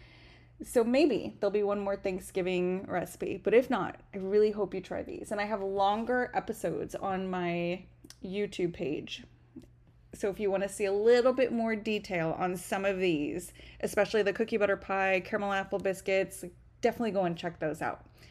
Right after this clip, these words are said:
So thank you everyone for listening, and I will be back again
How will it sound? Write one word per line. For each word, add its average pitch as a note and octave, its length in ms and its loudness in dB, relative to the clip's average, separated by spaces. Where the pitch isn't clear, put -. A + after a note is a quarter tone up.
So G#3+ 360 2
thank A#3 340 -6
you E4 140 -2
everyone A#3 640 -2
for A3+ 160 -4
listening, G3+ 680 -4
and G3+ 540 -2
I G3 160 -2
will A3 140 -2
be A3 120 -4
back G#3 300 -4
again G#3 640 -4